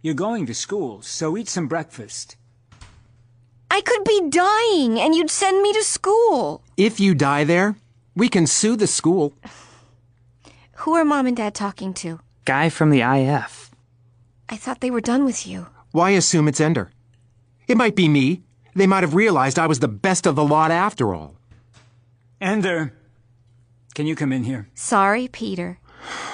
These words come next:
Speaker 3: <sighs> Clearly they test for the wrong things.
Speaker 4: I'll just tell them no.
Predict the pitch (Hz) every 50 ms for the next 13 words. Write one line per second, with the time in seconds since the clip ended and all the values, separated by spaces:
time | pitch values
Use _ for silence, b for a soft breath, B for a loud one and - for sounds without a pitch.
0 | B B B B B B B B B B B B _ _ - - - - - 120
1 | 123 117 95 87 82 87 87 92 - - - - 117 - - - - 95 90 87
2 | 87 104 107 104 104 107 104 - - - - 139 123 113 104 95 95 - - _
3 | _ _ _ _ - - 120 135 165 160 165 175 180 - - - - 151 156 165
4 | 156 160 180 180 180 175 170 170 170 185 208 202 147 117